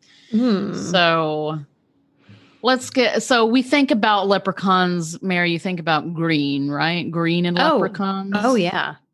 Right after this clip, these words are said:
Speaker 2: That's because it's become ubiquitous with Ireland, Ireland known as the green, the Emerald Isle, um, flush with greenery. Um, it's in the flag. So it kind of became a ubiquitous with the Irish flag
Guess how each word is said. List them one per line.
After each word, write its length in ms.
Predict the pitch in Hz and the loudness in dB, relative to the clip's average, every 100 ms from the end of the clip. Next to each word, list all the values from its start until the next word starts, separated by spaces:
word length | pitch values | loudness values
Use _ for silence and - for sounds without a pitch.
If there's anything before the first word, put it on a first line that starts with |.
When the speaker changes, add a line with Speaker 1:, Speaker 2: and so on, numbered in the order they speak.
| _ _ | _ _
Speaker 2:
That's 280 | 196 254 269 | -2 -2 0
because 800 | - 269 233 254 240 233 220 208 | -2 -2 0 2 4 2 2 0
it's 200 | - 202 | -2 -4
become 460 | - 214 - 220 214 | -4 -6 -2 0 2
ubiquitous 840 | 202 165 226 220 233 208 196 190 | 0 0 -2 -2 -2 0 0 -2
with 120 | 185 - - | -6 -6 0
Ireland, 840 | 196 196 196 190 185 180 180 165 - | 2 4 2 2 0 0 -2 -4 0
Ireland 680 | 185 185 185 175 175 175 | 2 2 0 -2 -4 -6
known 240 | 170 156 156 | -4 -4 -6
as 140 | 156 | -8
the 60 | 147 | -10
green, 500 | 160 160 165 160 160 - - - - - | -8 -6 -4 -4 -6 -10 -20 -20 -12 -6
the 160 | - | -4
Emerald 480 | 185 196 190 180 165 - | 0 2 4 2 0 0
Isle, 920 | 160 165 160 160 160 160 160 165 170 - | 2 4 4 2 2 0 -2 -4 -6 -10
um, 680 | 147 143 139 135 139 143 151 - - _ _ _ | -8 -6 -6 -6 -8 -10 -16 -18 -18 _ _ _
flush 360 | - 196 190 - | -2 0 0 0
with 160 | 185 175 | -4 -2
greenery. 880 | 160 165 165 160 160 160 160 160 | 0 2 4 2 2 0 0 0
Um, 420 | 156 156 147 147 151 | 0 0 -2 -2 -4
it's 160 | - | -2
in 200 | 185 185 | 2 2
the 60 | 180 | 0
flag. 800 | - 165 151 151 151 151 156 160 | -2 0 2 4 4 2 0 -4
So 360 | - 147 147 | -6 -4 -2
it 80 | 143 | -4
kind 240 | - 214 220 | -2 0 2
of 80 | |
became 440 | 202 - 196 180 160 | 0 -2 2 2 2
a 60 | |
ubiquitous 960 | 165 160 165 147 151 - 143 131 143 - | 0 2 2 2 0 0 0 0 -2 -4
with 100 | 147 | -4
the 180 | - 135 | -2 0
Irish 400 | 143 139 143 - | 0 -2 -4 -6
flag 680 | - 147 143 143 147 147 | -2 0 2 2 0 -4